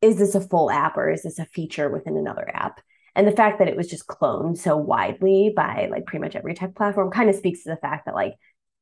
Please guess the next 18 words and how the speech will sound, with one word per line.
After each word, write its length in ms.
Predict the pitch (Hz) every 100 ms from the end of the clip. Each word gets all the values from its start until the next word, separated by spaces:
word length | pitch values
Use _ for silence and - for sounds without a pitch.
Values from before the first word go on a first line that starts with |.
| -
hmm, 240 | 285 254
maybe, 340 | 233 214 196 196
maybe 460 | 202 190 175 175 -
that 300 | 160 147 -
li-, 440 | 160 160 160 156 170
just 180 | 202
the 100 | -
live 340 | 160 160 165 160
audio 380 | 160 160 180 185
feature 300 | 196 190 190
could 240 | - 220
be 120 | 185
a 60 | 180
function 520 | 180 156 - 160 156
just 180 | 170 -
within 260 | 156 - 135
another 300 | 104 - -
app. 300 | 69 -